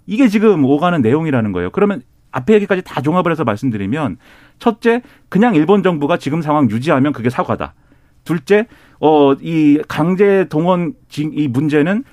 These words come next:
이 육십오 년도의 한일 청구권 협정으로 사실상 마무리가 된 거다. 삼 번, 일본 기업이 예를 들면 돈을 출연한다 하더라도, 출연할 의무도 없고 출연한다 하더라도 그것은 법적 책임을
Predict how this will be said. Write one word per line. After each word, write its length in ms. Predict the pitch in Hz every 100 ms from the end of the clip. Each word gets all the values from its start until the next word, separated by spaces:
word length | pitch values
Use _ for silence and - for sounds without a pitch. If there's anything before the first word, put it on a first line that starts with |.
| _ _ -
이 220 | 147 147
육십오 340 | 160 - 143
년도의 460 | 143 156 143 131 165
한일 260 | 185 233 214
청구권 380 | 220 208 180
협정으로 340 | 170 - 156 160
사실상 540 | - 190 196 196 208
마무리가 400 | 139 127 160 170
된 180 | 131 120
거다. 260 | 127 107 76 _ _ _
삼 220 | - 233 214
번, 220 | 135 85 _ _
일본 340 | - 208 247 247
기업이 440 | 202 190 170 233 254 _ -
예를 240 | 143 175
들면 240 | 156 151 190
돈을 300 | - 165 202
출연한다 680 | - - 285 254 302 294 214
하더라도, 320 | 220 156 104
출연할 340 | - 254 262
의무도 360 | 156 135 190 175
없고 280 | 107 - 214
출연한다 500 | - 240 220 220 202
하더라도 480 | 147 123 104 175 269 _ _
그것은 260 | - 202
법적 320 | - 131 214 -
책임을 400 | 202 190 202